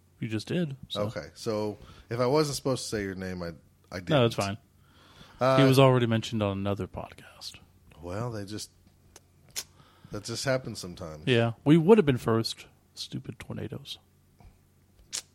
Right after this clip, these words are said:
Speaker 2: Maybe we're saving the best for last. See, they're
Speaker 1: True.
Speaker 2: saving the best for last.
Speaker 1: I gotcha.
Speaker 2: We'll, we'll get his name right,
Speaker 1: Anyways.
Speaker 2: though. We'll get his name right.
Speaker 1: That's true.
Speaker 2: It's Alex Turpin.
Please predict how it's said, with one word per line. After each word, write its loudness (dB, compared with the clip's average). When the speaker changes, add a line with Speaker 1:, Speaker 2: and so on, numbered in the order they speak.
Speaker 2:
Maybe -4
we're -4
saving -4
the -8
best -10
for -18
last. -16
See, -8
they're -4
Speaker 1:
True. -4
Speaker 2:
saving -4
the -10
best -14
for -20
last. -14
Speaker 1:
I -4
gotcha. -2
Speaker 2:
We'll, -2
we'll 6
get 0
his -6
name -6
right, 4
Speaker 1:
Anyways. 4
Speaker 2:
though. -20
We'll -6
get -4
his -10
name -12
right. -18
Speaker 1:
That's 0
true. -2
Speaker 2:
It's -6
Alex -4
Turpin. -4